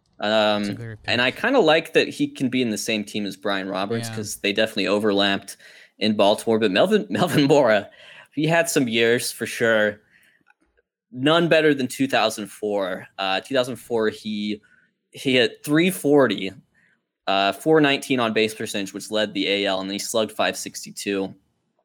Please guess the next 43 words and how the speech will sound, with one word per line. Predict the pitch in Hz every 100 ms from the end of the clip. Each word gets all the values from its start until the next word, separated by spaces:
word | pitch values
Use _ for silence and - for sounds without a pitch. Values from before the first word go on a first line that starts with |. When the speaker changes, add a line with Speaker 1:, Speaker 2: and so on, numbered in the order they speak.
| _ -
Speaker 1:
Silver | - 127 104
Slugger. | - 107 104 101 95 - _ _ _ _ _ -
Yeah, | 110 85 -
I | 120
think | 220
Melvin | 143 151 135
Moore | 120 120
is | 110
definitely | - 110 - 107 90 101 101 98 - _ - _ _ _ _ -
a | 123
good | 127 143 143
player | 135 127 120
to, | 123 113
to | 123
have | 110 110 110
in |
terms | 107 117 110
of | 107 - - _ _ _ _ -
you | 120
don't | 156
really | 131 110
think | - 123
of | 143 147
him | 151
that | 143 135
much, | 139 139 -
but | 107
then | 117 110 104
when | 104
you | 101
hear | 113
the | 107
name | 101 101
Melvin | 101 101 107
Moore, | 104 104
you're | 98
like, | 98 104
"Yep, | 104 120 123 - - _ _
that | 113 104 -
guy | 101
was | 95 95
really | - -
good." | - - - 117